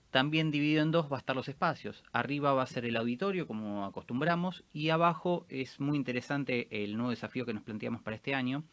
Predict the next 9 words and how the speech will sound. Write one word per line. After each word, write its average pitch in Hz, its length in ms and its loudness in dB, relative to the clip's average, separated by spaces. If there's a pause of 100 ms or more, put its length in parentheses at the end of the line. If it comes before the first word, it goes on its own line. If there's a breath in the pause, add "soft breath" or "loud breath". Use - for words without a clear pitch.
(480 loud breath)
que 160 180 4
es 175 220 -4 (320)
un 147 600 2
centro 165 400 2
de 127 200 0
capacitación 127 640 -4
de 151 60 2
alto 131 180 -2
rendimiento, 98 540 -8